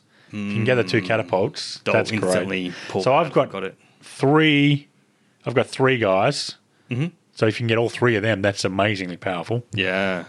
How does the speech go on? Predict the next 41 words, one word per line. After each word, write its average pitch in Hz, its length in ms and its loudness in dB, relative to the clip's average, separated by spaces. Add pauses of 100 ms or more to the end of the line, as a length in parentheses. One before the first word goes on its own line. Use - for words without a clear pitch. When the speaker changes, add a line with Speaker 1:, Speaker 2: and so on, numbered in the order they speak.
(100)
Speaker 1:
And 104 140 0
then 104 160 2
the, 98 120 0 (380)
I've 110 140 0
got 104 200 -2
two 127 260 2
Dragon 104 300 0
Riders 95 260 2
and 90 140 -6
two 98 220 0
catapults. - 760 -8 (160)
Speaker 2:
And 139 120 -2
if 123 80 0
you're 131 80 2
pulling 156 240 2
out 107 100 -4
more 117 140 2
cards 117 300 -2
in 107 60 -4
the 92 80 -8
deck, 110 260 -2
then 113 120 -2
you'll 101 120 -2
be 104 80 0
able 92 100 0
to 92 60 -6
have 95 60 -4
more 98 140 -2
chance 92 180 -6
of 85 80 -14
getting 98 180 -4
those 90 140 -6
doubles 90 480 -6
Speaker 1:
Yeah. 143 120 2
Speaker 2:
that 98 60 -8
you 101 60 -6
need 95 320 -4
to 104 100 -8
make 92 80 -6
it 92 100 -10
happen 123 100 -2